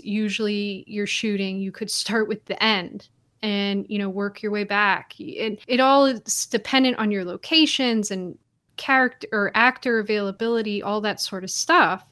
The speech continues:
And typically most people will start with, like, the hardest thing first because you just wanna get it out of the way. But this was shot in order, which I think is pretty interesting. But it also made me think about our feature that we wanna do. And I'm like,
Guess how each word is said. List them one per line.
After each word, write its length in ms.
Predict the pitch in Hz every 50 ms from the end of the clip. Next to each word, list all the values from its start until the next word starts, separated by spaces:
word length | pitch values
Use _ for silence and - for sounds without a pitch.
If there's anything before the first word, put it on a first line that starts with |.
| _ _ _ _ _
And 200 | - 240 247 233
typically 520 | - - 311 311 302 330 311 311 277 247 226
most 420 | 214 220 226 233 247 247 - -
people 320 | - - 240 - 226 214 202
will 80 | 202
start 400 | 196 - - - - 214 196 -
with, 140 | - 196 -
like, 160 | 196 185 190
the 80 | - 196
hardest 600 | 196 - 208 190 190 190 190 190 180 - - -
thing 200 | - 196 185 185
first 760 | - - - - 180 170 - 190 - - - - - - -
because 280 | - 202 - 214 208 208
you 80 | 208 180
just 260 | 208 196 - - -
wanna 160 | 208 196 185
get 200 | 185 - 190 180
it 120 | 165 - _ -
out 160 | 208 202 190
of 80 | 180
the 140 | 190 185 185
way. 460 | 190 220 233 190 - - - - 214 - _ _ _ _ _ _ _
But 180 | - 240 226 -
this 240 | 254 302 302 - -
was 100 | 403 381
shot 300 | - - 311 269 - -
in 60 | 214
order, 320 | 214 208 202 202 202 196
which 240 | 190 196 190 - - -
I 100 | - 196
think 240 | 196 - 208 196 -
is 120 | 196 180 -
pretty 260 | - - 214 196 185
interesting. 1000 | - - 208 202 - - 202 190 - - - - 185 180 175 175 175 - 190 - _ _ _ _ _ _ _ _ _ _ _ _ _
But 120 | - 294 294
it 40 | 294
also 360 | - 302 349 359 - - 427 427
made 160 | 381 349 320 302
me 100 | 294 277
think 200 | - - 262 240
about 360 | 247 220 208 190 175 - - _ -
our 240 | 202 208 220 233 233
feature 640 | - - - 269 269 269 - - - 277 269 269 254
that 160 | 262 247 -
we 100 | - 262
wanna 220 | 254 262 254 254 247
do. 340 | 247 254 247 247 247 240 233
And 80 | 208 196
I'm 100 | 196 190
like, 280 | 185 185 180 - -